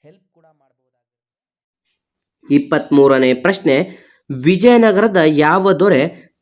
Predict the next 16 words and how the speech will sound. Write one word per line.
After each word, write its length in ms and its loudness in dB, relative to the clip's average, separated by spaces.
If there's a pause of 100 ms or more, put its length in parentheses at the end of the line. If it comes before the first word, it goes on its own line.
ಚೀನಾಗೆ 500 2
ರಾಯಭಾರಿಯನ್ನ 840 0 (520)
ಕಳಿಸಿದ್ದನು? 640 0
ವಿಜಯನಗರದ 760 -2
ಯಾವ 320 0
ದೊರೆ 240 -2
ಚೀನಾಗೆ 500 -2
ರಾಯಭಾರಿಯನ್ನ 680 -2 (160)
ಕಳಿಸಿದ್ದನು 540 -4
ಅಂತಂದ್ರೆ 360 -4
ಆಪ್ಷನ್ 560 -4
ಬಿ 260 0 (840)
ಒಂದನೇ 420 2
ಬುಕ್ಕ 280 -6
ಇದಕ್ಕೆ 380 0 (480)
ಸರಿಯಾದಂಥ 560 0